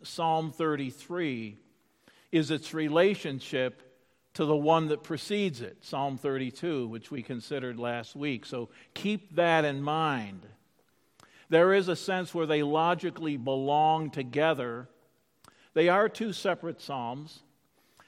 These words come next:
We explored last week the stubborn depths of sin, the need for repentance and forgiveness, and the blessedness of that forgiven state for those who look to the Lord.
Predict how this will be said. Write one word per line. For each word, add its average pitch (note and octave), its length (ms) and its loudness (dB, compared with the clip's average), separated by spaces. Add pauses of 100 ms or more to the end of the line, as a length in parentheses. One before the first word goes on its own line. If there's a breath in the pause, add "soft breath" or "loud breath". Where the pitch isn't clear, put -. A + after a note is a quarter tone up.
(120)
We F3+ 240 6
explored F#3 760 4
last E3+ 520 2
week E3 340 0
the C#3+ 140 -4
stubborn E3+ 800 0
depths D3 580 -2 (880)
of C3+ 160 -2
sin, F3 680 -4 (640 soft breath)
the A3 160 -4
need F3 800 2 (200)
for C#3+ 220 0
repentance D3+ 1120 -6
and C#3+ 220 -6
forgiveness, D3 880 -6 (920 soft breath)
and E3+ 160 0
the F3 80 4
blessedness D3 1080 0
of D#3 220 0
that D#3+ 280 2
forgiven F3 680 0
state D#3+ 680 0
for E3+ 200 -8
those E3+ 320 0
who E3 100 -6
look F3 380 0
to G#3+ 100 -2
the C#3+ 140 -4
Lord. A2+ 420 -8